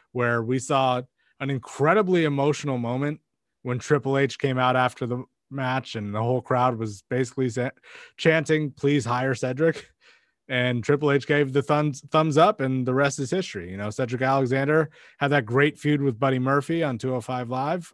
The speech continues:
Uh, you know, had some great matches with guys like Mus-, Mustafa Ali, uh, Andrade, et cetera, et cetera, he, A J Styles. And then it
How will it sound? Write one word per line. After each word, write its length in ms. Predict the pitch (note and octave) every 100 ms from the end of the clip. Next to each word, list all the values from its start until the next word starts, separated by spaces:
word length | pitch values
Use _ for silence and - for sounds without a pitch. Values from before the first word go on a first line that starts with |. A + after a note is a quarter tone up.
| _
Uh, 260 | G2+ F#2+ F#2
you 120 | G2
know, 220 | F#2+ - _ _ _ _ _ _ _ _ _
had 180 | A#2+ A#2
some 220 | C3 B2
great 240 | A2 B2 B2
matches 440 | A#2 A#2+ C3 B2
with 120 | A2+
guys 240 | - A2+ A2
like 160 | G#2+
Mus-, 200 | G#2 G2+ -
Mustafa 440 | B2+ B2 - G#2+
Ali, 540 | A2+ G#2+ G2+ C#3 F3+ - _ _ _ _ -
uh, 120 | - - _ _ _ _ _ -
Andrade, 480 | F2 F2+ A2 C#3 D#3+
et 240 | D#3 A2+
cetera, 240 | C#3 A#2
et 80 | G#2+
cetera, 260 | D3+ E3+ D#3+
he, 120 | C#3+ - -
A 120 | B2
J 180 | A2+ A2
Styles. 640 | - B2 C3+ D#3+ F#3 - - - _ _ _ _ _ _ _ _ C#3
And 160 | D3
then 100 | E3
it 140 | F#3+